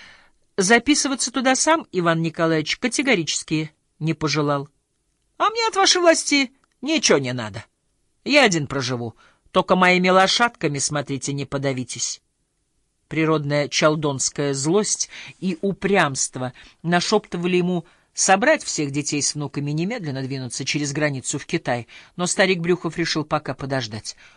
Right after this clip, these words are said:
Он проглотил самую страшную за всю свою жизнь обиду и начал искать пережогинское золото.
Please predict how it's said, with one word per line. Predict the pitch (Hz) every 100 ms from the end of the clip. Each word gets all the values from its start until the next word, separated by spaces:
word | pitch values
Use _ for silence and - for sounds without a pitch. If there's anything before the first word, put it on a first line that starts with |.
| _
Он | - 330
проглотил | 302 285 285 294 311
самую | - 330 294 294
страшную | - 247 180 - 139 123 - _ _ _
за | 147 170
всю | 170 - 277
свою | - 156
жизнь | 151 196 170 170
обиду | 196 202 233 151 127 - _
и | 151
начал | 151 233 - 135
искать | - - 127 - - _ _ _ _
пережогинское | 185 180 165 170 147 143 - 156
золото. | 135 120 101 - -